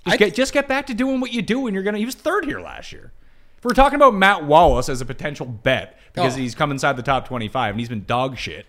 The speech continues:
Speaker 1: Yeah.
Speaker 2: Co-, Connor's had two bad tournaments. That's it. But now we're in Florida when he starts playing good.
Speaker 1: I, I like Connors and Power right there for bounce back spots, so I'm, I'm with you there as well.
Speaker 2: Why doesn't, like, why doesn't anyone like Billy Ho i-, on DraftKings this week? It's not like he sucked last week. I'm,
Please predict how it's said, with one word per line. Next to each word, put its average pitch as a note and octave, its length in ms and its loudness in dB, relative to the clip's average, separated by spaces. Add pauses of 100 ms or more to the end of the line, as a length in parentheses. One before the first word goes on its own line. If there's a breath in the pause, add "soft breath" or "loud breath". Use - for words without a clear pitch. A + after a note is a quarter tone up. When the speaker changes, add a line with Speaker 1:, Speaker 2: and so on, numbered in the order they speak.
(100)
Speaker 1:
Yeah. D3+ 220 -8
Speaker 2:
Co-, F#3 220 -2
Connor's G#3 320 2
had G3 200 2
two A3 200 -2
bad E3+ 300 0
tournaments. A2+ 480 -8
That's C#3 220 -4
it. - 280 -4 (120)
But B2+ 80 -8
now A3 120 2
we're E4+ 120 -2
in C#4+ 40 -6
Florida C#4+ 320 0
when B2 120 -4
he - 20 -4
starts F#3+ 220 -4
playing G3 240 -4
good. E3 200 -6 (320)
Speaker 1:
I, G3+ 140 4
I F3 140 4
like A#3+ 180 4
Connors G3 320 0
and F3+ 180 -2
Power C#3+ 460 -8
right E3 220 -2
there D#3 180 -2
for D#3+ 120 -6
bounce D3 260 -6
back B2+ 220 -10
spots, C3+ 340 -12
so C#3+ 160 -8
I'm, D3+ 200 -10
I'm D#3 120 -10
with E3 160 -8
you D#3 40 -4
there D3+ 160 -4
as B2+ 120 -8
well. D3 260 -10 (160)
Speaker 2:
Why D#3 200 4
doesn't, A#3+ 200 0
like, A3+ 180 2 (220)
why F#3+ 220 2
doesn't C4 240 -4
anyone F#3 400 -2
like D3+ 260 0
Billy D3 300 2
Ho A#2+ 480 0
i-, A2+ 320 -2
on A#2+ 180 -2
DraftKings D3+ 400 -6
this F2 140 -14
week? E2 180 -14
It's F2+ 100 -14
not B2+ 100 -4
like A2+ 120 -8
he A2 60 -10
sucked - 340 -10
last C3 220 -6
week. B2+ 140 -8 (220)
I'm, A#2 420 -8